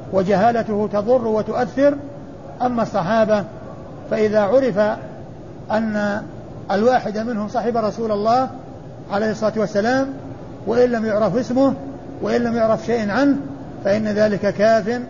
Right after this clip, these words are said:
في قبول ما يأتي عنه وفي قبول ما يرويه، لأنهم عدول بتعديل الله عز وجل وتعديل رسوله عليه الصلاة والسلام، ورضي الله تعالى عنهم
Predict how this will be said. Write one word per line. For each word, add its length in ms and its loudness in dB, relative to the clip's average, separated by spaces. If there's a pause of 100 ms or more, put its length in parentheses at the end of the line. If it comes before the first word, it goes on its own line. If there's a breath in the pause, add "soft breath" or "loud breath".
(600)
في 100 -2
قبول 600 2 (680)
ما 140 4
يأتي 320 2
عنه 280 0 (540)
وفي 260 2
قبول 480 2
ما 320 0 (720)
يرويه، 640 4 (520)
لأنهم 540 0
عدول 400 2
بتعديل 520 0
الله 300 2
عز 200 0
وجل 380 2 (540)
وتعديل 540 2
رسوله 600 2 (540)
عليه 220 2
الصلاة 300 0
والسلام، 540 2 (480)
ورضي 300 2
الله 240 2
تعالى 280 2
عنهم 340 -2